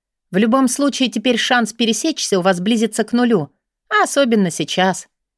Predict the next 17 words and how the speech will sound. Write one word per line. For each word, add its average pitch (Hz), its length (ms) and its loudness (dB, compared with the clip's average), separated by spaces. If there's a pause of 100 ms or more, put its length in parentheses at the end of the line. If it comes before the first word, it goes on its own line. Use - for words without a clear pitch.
(220)
Так 294 260 -4
что, 294 320 2
как 214 220 -2
говорится, 285 720 -2 (320)
что - 220 0
Бог 214 260 0
не 175 140 0
делает, 339 400 2
все 226 180 0
к - 100 -10
лучшему», 160 520 -2 (480)
кивнула 180 400 2
подруга, 214 500 0
отлепляясь 220 560 -2
от 196 140 -4
косяка 190 380 -2
двери. 160 400 -2